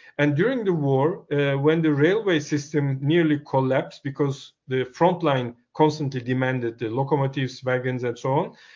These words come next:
uh, they could not, uh, transport coal i-, within the country to the big cities,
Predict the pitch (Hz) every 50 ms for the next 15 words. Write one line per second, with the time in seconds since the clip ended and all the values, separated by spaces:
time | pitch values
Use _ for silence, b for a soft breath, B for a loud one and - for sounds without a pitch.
0 | B B B - 147 139 139 131 135 147 147 147 - 175 165 170 185 185 185 -
1 | - - 165 160 156 151 151 151 151 151 147 143 160 151 143 - - 160 160 156
2 | 156 - - 247 277 294 - - - 143 123 110 104 - - - 151 151 151 127
3 | 147 175 220 226 214 185 - - - - 285 - 240 208 185 _ - - 175 147
4 | 147 170 170 170 - 202 196 - 180 - - - - _